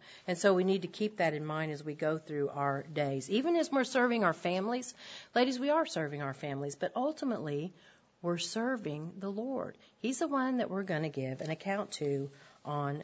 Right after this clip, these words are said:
that day. And as a Christian employee, we must remember no matter what work we are doing, we serve the Lord. It's a privilege. It's an honor.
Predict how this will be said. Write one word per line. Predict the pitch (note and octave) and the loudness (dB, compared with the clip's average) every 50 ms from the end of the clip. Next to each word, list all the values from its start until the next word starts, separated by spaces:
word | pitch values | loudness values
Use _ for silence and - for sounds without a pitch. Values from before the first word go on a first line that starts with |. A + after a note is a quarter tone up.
| - | -8
that | - C#3 C#3 C#3 C#3+ - C#3+ | -6 -2 -2 -2 -2 -2 -4
day. | C#3 D#3 D3 C#3+ C#3+ B2+ - - - - - - - - - - - - _ _ - | -4 -4 -2 -4 -4 -8 -12 -16 -20 -20 -20 -20 -20 -20 -20 -20 -20 -20 _ _ 4
And | F3 G3 | 6 6
as | G#3+ G3+ | 8 8
a | G#3 G3+ | 6 4
Christian | - - C4 C4 B3 - C#4 C4 | 4 4 4 4 4 4 2 4
employee, | A#3+ G#3 F#3+ - A3 A3+ A#3 A#3+ B3 C4 | 4 4 2 2 4 4 6 6 6 6
we | A3+ F#3+ | 4 4
must | F#3 F#3 F#3 G3+ G3+ - | 6 6 6 6 4 2
remember | G3 F#3 F3+ F#3+ G3+ G#3+ A3+ A#3 A#3 | 2 4 4 6 6 4 4 4 2
no | A3 G#3 F3+ | 4 4 4
matter | F3 E3+ E3 D#3 D3 D3 | 4 4 4 4 4 4
what | D3 D3+ E3+ F#3 G#3+ A3+ G#3 | 4 6 8 8 8 6 6
work | G#3 G#3+ G#3+ A3 A3 - G#3 | 4 4 4 4 4 0 0
we | G3+ F3 | 0 2
are | D#3 D3 | 2 0
doing, | C#3+ C#3+ F3 F3+ F#3 F#3 F#3+ F#3+ F#3+ F#3+ F#3+ F#3 - - - _ _ - | 0 2 2 2 4 4 4 2 2 0 -2 -4 -10 -20 -20 _ _ -2
we | D#3 D#3 D3 | -2 0 0
serve | C#3+ - - F3+ F3 F3+ F3+ F3 F3 F3 E3+ F3 E3 - - - D#3+ | 0 0 4 6 6 8 8 6 6 4 0 -4 -14 -16 -18 -8 -4
the | E3 D#3+ | -4 -2
Lord. | D#3+ E3 D#3+ D3+ C#3+ B2+ A2+ G#2+ - | 0 0 0 2 2 0 -2 -4 -6
It's | - D#3 C#3+ - - | -6 -6 -4 -4 -6
a | B2 | -8
privilege. | - - F#3+ G3 G#3 G3+ A3 A3 A3 G#3+ G#3+ - - - - | -4 0 0 0 2 2 0 0 0 -2 -4 -8 -14 -10 -8
It's | F3 E3 - - | -8 -6 -6 -6
an | E3 D#3 | -8 -6
honor. | - C#3+ D3 C#3+ C#3 C3+ A#2+ A2+ - | -4 -4 -2 -2 -4 -4 -6 -8 -10